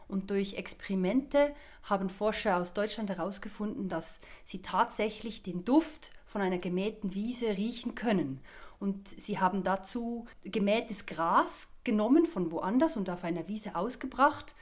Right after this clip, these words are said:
die, ähm, in der Windrichtung lag, dass die Störche durch den Wind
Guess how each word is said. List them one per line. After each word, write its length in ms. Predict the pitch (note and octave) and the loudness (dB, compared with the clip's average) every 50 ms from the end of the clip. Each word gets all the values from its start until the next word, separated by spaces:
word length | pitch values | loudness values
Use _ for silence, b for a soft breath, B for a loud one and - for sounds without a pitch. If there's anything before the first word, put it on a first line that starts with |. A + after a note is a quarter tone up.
| B B B B B B B B | B B B B B B B B
die, 340 | G#3 G#3 G3+ G3+ G3 G3 - | -4 -2 -2 -2 -2 -4 -6
ähm, 640 | - F#3 F#3+ F3+ F3+ F3 F3 E3+ E3+ E3 D#3+ E3 - - | -4 -2 0 0 0 0 -2 -2 0 -2 -2 -2 -4 -8
in 360 | - G3+ F#3 F3+ F3+ F3+ - - - - - - | -6 -2 0 0 0 0 -2 -6 -10 -16 -8 -4
der 160 | F#3+ F#3 G3 F#3 | -2 -2 0 6
Windrichtung 600 | B3 C4+ D#4 D#4 C#4+ C#4+ C#4 - - C4 A#3+ A3 | 10 12 12 12 12 8 2 0 0 -2 0 2
lag, 280 | G3+ G3+ G#3 A3+ A3 - | 4 6 6 6 4 2
dass 140 | G3+ - | -6 -8
die 160 | - - E3+ - - - - - - - - - | -8 -8 -12 -12 -14 -16 -16 -16 -16 -14 -12 -10
Störche 680 | - - - F#3+ F#3 G3+ A3 G#3 - B3+ A3+ A#3 A#3 A#3 - | -8 -4 0 2 2 2 2 2 0 0 0 0 -2 -4 -4
durch 160 | - F#3+ F3+ | -6 -6 -4
den 200 | - G3 F#3 F3 | -2 -2 -2 0
Wind 340 | E3+ G#3 G3+ A3 G#3+ - - | 0 0 0 -2 -2 -6 -10